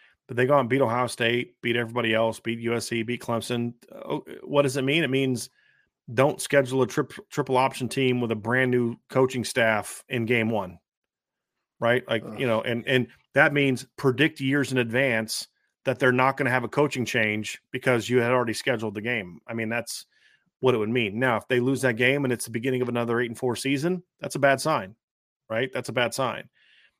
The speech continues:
Speaker 1: But I would just, we'd need way more context. But I don't even know, my man, I don't even know why you're putting that out in the universe right now, my
Speaker 2: <laughs> I
Speaker 1: friend.
Speaker 2: know, man. It's so sad
Speaker 1: Yeah.
Speaker 2: to think about. I
Speaker 1: Yeah.
Speaker 2: don't wanna think about that at
Speaker 1: Yeah.
Speaker 2: all. <laughs> Ugh. Andre Tonsil says, "Who is most intriguing twenty twenty-five recruits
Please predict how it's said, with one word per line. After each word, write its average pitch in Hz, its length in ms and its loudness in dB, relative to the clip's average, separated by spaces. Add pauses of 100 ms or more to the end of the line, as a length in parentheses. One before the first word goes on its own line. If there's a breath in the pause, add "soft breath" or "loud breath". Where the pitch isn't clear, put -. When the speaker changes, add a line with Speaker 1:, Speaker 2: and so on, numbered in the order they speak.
Speaker 1:
But 131 200 4
I 143 100 8
would 143 80 0
just, 131 160 -2
we'd 123 160 2
need 113 300 -2
way 107 180 -2
more 95 180 -6
context. - 560 -14
But 92 200 -10
I 131 80 0
don't 156 160 0
even 110 180 -2
know, 107 160 -4
my 101 160 -2
man, 117 340 0
I 123 120 -4
don't 147 100 -4
even 120 140 -2
know 110 40 -4
why 110 100 0
you're 107 120 -2
putting - 320 -8
that 117 140 -4
out 113 100 -6
in - 60 -12
the 110 80 -6
universe 107 500 -4
right 98 160 -8
now, - 80 -14
my - 80 -10
Speaker 2:
<laughs> - 40 -8
I - 20 -8
Speaker 1:
friend. 247 160 0
Speaker 2:
know, 214 340 2
man. 190 280 -2
It's 202 180 -2
so 185 200 0
sad 156 360 2
Speaker 1:
Yeah. 104 80 -4
Speaker 2:
to - 100 -12
think 156 200 -8
about. 131 180 -2
I - 20 0
Speaker 1:
Yeah. 131 100 2
Speaker 2:
don't 117 120 2
wanna 139 120 -4
think 143 140 -10
about 143 200 -6
that 147 120 -2
at 117 100 0
Speaker 1:
Yeah. 143 140 0
Speaker 2:
all. - 320 -6 (140)
<laughs> - 1300 -18
Ugh. 220 300 0 (440)
Andre 208 300 0
Tonsil 208 400 2
says, 156 420 2
"Who 233 240 0
is 240 360 -4
most 175 340 0
intriguing 165 840 -6
twenty 156 240 -8
twenty-five 143 440 -2
recruits 135 480 -6